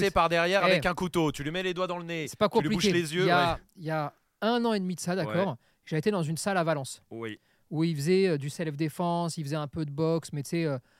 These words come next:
Speaker 1: d'accord,
Speaker 2: Ouais.
Speaker 1: je les ai fait rouler.
Speaker 2: Ok.
Speaker 1: Mais je les ai démolis. Est-ce que je les ai démolis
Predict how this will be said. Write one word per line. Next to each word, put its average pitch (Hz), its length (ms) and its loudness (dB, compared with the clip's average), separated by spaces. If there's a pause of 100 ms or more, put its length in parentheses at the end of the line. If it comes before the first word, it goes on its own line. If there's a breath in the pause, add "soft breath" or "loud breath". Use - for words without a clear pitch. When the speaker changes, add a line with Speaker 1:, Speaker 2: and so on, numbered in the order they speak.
(140)
Speaker 1:
d'accord, 151 480 -2
Speaker 2:
Ouais. 110 180 -10 (420)
Speaker 1:
je 147 100 -8
les 160 160 -2
ai - 20 -2
fait 202 140 -4
rouler. 160 380 -2 (280)
Speaker 2:
Ok. 107 180 -18 (220)
Speaker 1:
Mais 170 120 0
je 156 40 0
les 170 140 -2
ai 240 60 -2
démolis. 185 420 2 (600)
Est-ce 220 160 0
que 349 140 2
je 254 100 0
les 226 160 -2
ai 220 60 0
démolis 208 400 2